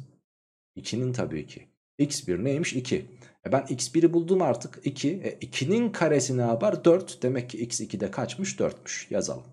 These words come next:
X iki eşittir dört. Şimdi bak, X bir'i, X ikiyi bulduk ya.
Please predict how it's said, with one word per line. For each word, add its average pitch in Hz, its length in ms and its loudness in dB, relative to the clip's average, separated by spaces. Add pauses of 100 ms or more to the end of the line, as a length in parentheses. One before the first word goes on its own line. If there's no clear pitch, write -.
X - 200 -8
iki - 260 -8
eşittir - 580 -6 (360)
dört. - 320 -6 (460)
Şimdi 175 180 -2
bak, - 300 2 (180)
X - 260 -6
bir'i, 180 140 4
X 147 240 -2
ikiyi 165 240 2
bulduk 185 340 2
ya. - 180 -4